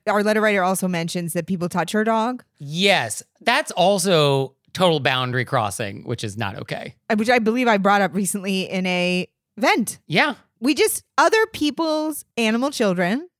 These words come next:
Speaker 1: are not public property. You can't just go up and pet them. You can't go up and touch them. You can't go up and film them.
Speaker 2: Or I think you shouldn't touch anybody else's anything.
Speaker 1: Yeah,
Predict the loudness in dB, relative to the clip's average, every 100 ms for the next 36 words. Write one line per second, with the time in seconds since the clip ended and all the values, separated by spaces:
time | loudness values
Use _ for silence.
0 | _ 2 4 6 4 4 2 2 2 4
1 | 4 2 -2 -2 -2 -2 -2 2 2 2
2 | -2 -2 0 0 0 0 0 -2 -2 -2
3 | 0 0 0 -2 -2 -2 0 -2 -2 -4
4 | 0 0 0 -2 -4 -6 -6 2 6 6
5 | 4 0 0 -2 -2 0 0 -2 -4 -2
6 | -2 -4 _ _ -2 0 2 2 2 2
7 | 2 2 0 2 2 0 -2 -8 -12 -4
8 | -2 -2